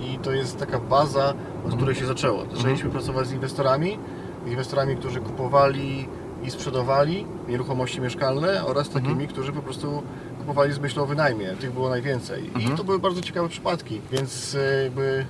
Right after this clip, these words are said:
Speaker 1: pracując z takimi ludźmi, wiadomo, że w pewnym momencie przesiąkasz, e, takim środowiskiem i samemu też zaczęliśmy.
Speaker 2: Czyli można powiedzieć, że to zamiast, e, ty dawać doradztwo, też czułeś jakby, że bierzesz od tych klientów, którzy mają
Speaker 1: Dokładnie
Speaker 2: pieniądze
Speaker 1: tak,
Speaker 2: i
Speaker 1: dokładnie
Speaker 2: czu-,
Speaker 1: tak.
Speaker 2: ich,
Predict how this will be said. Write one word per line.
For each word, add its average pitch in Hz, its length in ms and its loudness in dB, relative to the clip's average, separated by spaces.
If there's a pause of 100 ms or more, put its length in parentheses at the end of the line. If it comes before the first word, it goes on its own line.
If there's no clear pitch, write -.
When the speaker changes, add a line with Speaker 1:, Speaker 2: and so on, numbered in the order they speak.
Speaker 1:
pracując 156 400 4
z - 40 -10
takimi 139 320 -2
ludźmi, 143 560 -2
wiadomo, 131 360 0
że 127 440 0
w - 40 -12
pewnym 127 240 -4
momencie 127 280 -2
przesiąkasz, 120 580 -2
e, 113 180 -2
takim 113 260 -8
środowiskiem 117 680 -2
i 247 100 -6
samemu 156 320 2
też 156 140 2
zaczęliśmy. 147 440 -2
Speaker 2:
Czyli 156 100 -4
można 160 180 2
powiedzieć, 165 280 2
że 175 280 8
to 175 160 4
zamiast, 175 380 2 (280)
e, 156 40 2
ty 214 160 -8
dawać 190 240 6
doradztwo, 165 560 4
też 202 140 -2
czułeś 202 300 4
jakby, 190 200 -4
że 175 100 -6 (280)
bierzesz 190 200 -2
od 180 120 -2
tych 190 140 -8
klientów, 202 340 -2
którzy 175 160 -6
mają 185 160 8
Speaker 1:
Dokładnie 180 240 4
Speaker 2:
pieniądze 165 260 6
Speaker 1:
tak, 202 140 -2
Speaker 2:
i 143 40 -8
Speaker 1:
dokładnie 180 180 2
Speaker 2:
czu-, 175 40 2
Speaker 1:
tak. 175 100 -2
Speaker 2:
ich, 165 100 -4